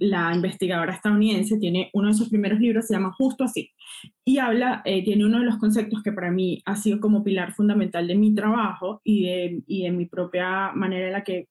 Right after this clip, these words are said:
en la que hablo de este tema, y es un, un concepto que es muy importante para mí que se llama coraje colectivo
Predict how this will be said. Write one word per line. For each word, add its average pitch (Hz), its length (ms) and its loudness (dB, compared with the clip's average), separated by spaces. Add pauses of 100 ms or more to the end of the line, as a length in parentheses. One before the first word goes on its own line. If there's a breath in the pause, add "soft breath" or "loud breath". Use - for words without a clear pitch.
(120)
en 202 120 -4
la 180 120 -8
que 180 240 -8
hablo 214 320 2
de 214 140 2
este 220 180 -4
tema, 185 400 -4 (600 loud breath)
y 269 200 2
es 247 320 -2
un, 214 320 2
un 226 120 4
concepto 220 420 2
que 208 100 0
es 170 100 0
muy 214 160 6
importante 214 440 4
para 214 160 2
mí 220 120 4
que 214 100 2
se 208 60 0
llama 185 220 -4
coraje 208 380 0
colectivo - 540 -4